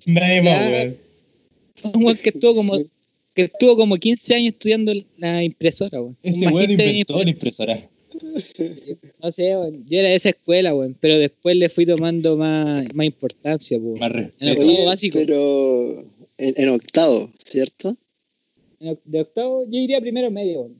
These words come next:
Speaker 2: No digamos octavo, primero medio, weón.
Speaker 3: ¿Sabéis que yo del libro que me acuerdo que leímos en octavo, que fue el año que yo llegué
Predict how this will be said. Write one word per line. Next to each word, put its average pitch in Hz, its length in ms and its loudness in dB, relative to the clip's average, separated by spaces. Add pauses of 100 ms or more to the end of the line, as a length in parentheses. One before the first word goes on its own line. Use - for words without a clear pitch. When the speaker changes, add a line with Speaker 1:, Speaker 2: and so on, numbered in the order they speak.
(160)
Speaker 2:
No 190 80 4
digamos 196 320 4
octavo, 131 200 -8
primero 156 300 -2
medio, 113 220 -8
weón. - 120 -16 (1600)
Speaker 3:
¿Sabéis 139 400 -2
que 139 500 0 (500)
yo 127 220 -2
del 147 240 0
libro 175 380 2
que 160 420 2 (180)
me 123 180 -8
acuerdo 143 380 0
que 156 80 0
leímos 147 440 4
en 135 80 -2
octavo, 120 540 -4 (320)
que 107 140 -2
fue 113 280 0
el 120 80 4
año 120 240 0
que 107 140 2
yo 98 80 4
llegué 113 800 2